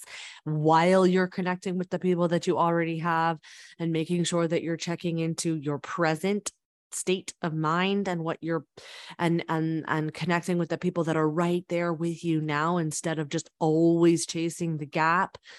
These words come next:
This is a hard thing for high achievers. And so then we can start talking about the, the other component, which is the authority building. And so if I'm being transparent, which I love to do, and I will always do, this is one of the hardest things that I personally am struggling with as I'm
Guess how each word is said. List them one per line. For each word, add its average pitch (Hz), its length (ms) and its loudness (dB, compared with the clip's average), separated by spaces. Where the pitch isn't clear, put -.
This 170 160 -2
is 185 160 2
a 185 100 2
hard 190 440 2
thing 214 260 2
for 175 140 -2
high 175 220 0
achievers. 156 920 -4
And 214 120 -2
so 220 160 0
then 214 220 0
we 269 140 -6
can 262 160 -4
start 208 180 -2
talking 185 420 -2
about 156 340 -4
the, 147 280 -6
the 160 120 0
other 202 220 6
component, 151 520 -2
which 160 160 -2
is 147 100 -2
the 147 160 -4
authority 156 540 0
building. 123 440 -8
And 151 140 -4
so 160 220 2
if 156 160 -2
I'm 185 180 0
being 247 260 -2
transparent, 175 680 -4
which 160 160 -6
I 151 160 -2
love 147 420 -2
to 165 120 -6
do, 175 260 -2
and 180 120 -2
I 131 120 -4
will 147 200 -4
always 147 460 -2
do, 139 300 -4
this 170 240 -4
is 214 120 -6
one 190 140 0
of 175 80 0
the 165 80 -2
hardest 151 320 -4
things 147 220 -6
that 147 160 -4
I 131 160 -4
personally 143 500 -8
am 139 80 -8
struggling 147 480 -6
with 131 220 -6
as 143 180 -2
I'm 139 240 -2